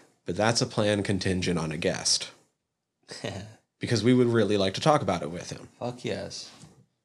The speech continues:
Speaker 1: If that doesn't happen, we will instead be watching Aliens.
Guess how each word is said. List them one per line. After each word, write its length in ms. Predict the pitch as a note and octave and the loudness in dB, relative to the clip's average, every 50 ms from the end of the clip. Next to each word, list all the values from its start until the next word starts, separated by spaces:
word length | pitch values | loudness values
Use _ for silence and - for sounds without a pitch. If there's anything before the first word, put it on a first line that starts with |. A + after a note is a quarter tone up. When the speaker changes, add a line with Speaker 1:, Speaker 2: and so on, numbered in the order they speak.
| _ _ _ _ _ _ _ _ _ | _ _ _ _ _ _ _ _ _
Speaker 1:
If 460 | G#2+ F#2+ F2+ - - - - - - - _ - - - - | -4 -4 -4 -4 -10 -14 -16 -18 -20 -20 _ -18 -16 -14 -2
that 240 | F#2 G2 G#2 A#2 | 2 4 4 4
doesn't 280 | A2+ A#2+ B2+ B2+ C#3+ C#3 | 4 4 4 4 4 4
happen, 600 | D3 E3+ E3 D#3+ D#3 C#3+ - F#2 F#2+ G2 G2 G#2 A2 - - _ _ _ _ - | 4 6 6 6 4 2 0 -2 0 0 -2 -2 -6 -12 -16 _ _ _ _ -6
we 140 | G#2 G2+ | -4 -2
will 160 | F#2+ F#2 F#2 F2 | -2 0 0 -2
instead 400 | F2+ G2 - - B2 B2 B2 A#2+ | 0 0 0 4 4 4 4 4
be 100 | C3+ B2+ | 2 4
watching 640 | A2+ G#2 G2 G2+ F#2+ - - G2+ G2 G2 F#2+ - - - | 4 4 4 4 2 2 2 2 2 0 -2 -4 -8 -4
Aliens. 640 | F2 F2+ E2+ D2+ C2 G1+ G1+ - - - - - | -2 -2 -2 -2 -4 -8 -10 -10 -6 -6 -6 -6